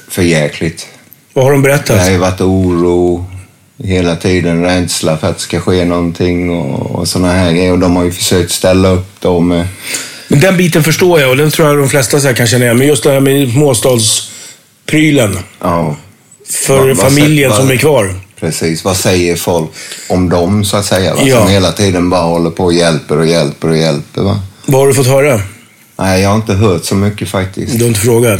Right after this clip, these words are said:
Speaker 1: Nej.
Speaker 2: <laughs> Va?
Speaker 1: Nej, det är ju ingen fråga som kommer upp direkt så.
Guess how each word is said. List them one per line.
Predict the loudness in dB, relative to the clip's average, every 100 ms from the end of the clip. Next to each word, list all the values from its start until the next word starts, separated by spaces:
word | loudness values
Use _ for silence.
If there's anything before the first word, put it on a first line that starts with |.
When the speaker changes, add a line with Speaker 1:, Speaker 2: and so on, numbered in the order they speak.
| -4
Speaker 1:
Nej. | -4 -2 0 0 0 0 0 -2 -8 -4 -2
Speaker 2:
<laughs> | 0 -2 -2
Va? | 0 2 0 -4 -8
Speaker 1:
Nej, | -2 0 2 2
det | 4
är |
ju | 4
ingen | 4 2
fråga | 2 0 0 0
som | -2
kommer | -2 0 0
upp | -2
direkt | 0 0 -2 -2
så. | -2 -2 -2